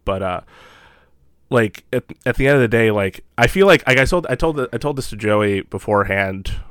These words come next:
before we started recording. I'm like, "I wanna try to make up for <laughs> not doing that great, I'm sure,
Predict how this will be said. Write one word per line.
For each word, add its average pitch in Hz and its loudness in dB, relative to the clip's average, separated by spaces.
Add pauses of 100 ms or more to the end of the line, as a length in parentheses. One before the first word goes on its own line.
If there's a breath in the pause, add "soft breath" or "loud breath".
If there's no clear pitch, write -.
before 104 -4
we 98 -4
started 101 -2
recording. 98 -4
I'm 98 -6
like, 95 -8
"I 104 0
wanna 147 2
try 143 2
to 127 2
make 104 -2
up 104 0
for - -8
<laughs> - 2
not 131 6
doing 120 4
that 113 6
great, 104 0
I'm 101 -2
sure, 98 -2